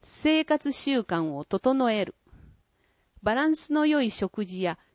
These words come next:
規則正しい生活など、生活習慣を整えることで健康を保ち、ストレス耐性を高めることにもつながります。また、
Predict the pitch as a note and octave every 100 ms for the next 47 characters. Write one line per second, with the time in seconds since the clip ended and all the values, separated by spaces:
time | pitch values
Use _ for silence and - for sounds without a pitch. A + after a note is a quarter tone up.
0 | - - D#4 D#4+ D4+ D4 C#4+ - C4+ G#3
1 | - A3 A3 G#3+ - F#3+ E3+ D#3 - _
2 | _ _ - D4+ D#4+ D#4 D4+ C#4 C4+ -
3 | C4+ G3+ F3 F3 D#3 D3 - A3 C#4+ D#4
4 | D4+ G#3+ F3 E3 D#3 D3 - _ _ _
5 | - C#4 C#4 - B3 B3 A#3 - G#3+ G#3
6 | - E3 - _ _ _ _ _ - -
7 | D#4+ D#4 C#4+ C#4+ C4 C#4 C4+ - C4 B3+
8 | B3 A3 A#3+ C#4+ D#4 B3 G#3+ G3 G3 F#3+
9 | E3+ C3+ - G3+ G#3 G3+ F#3 F3 D#3 -
10 | - _ _ _ _ _ G3+ G#3 F#3+ F#3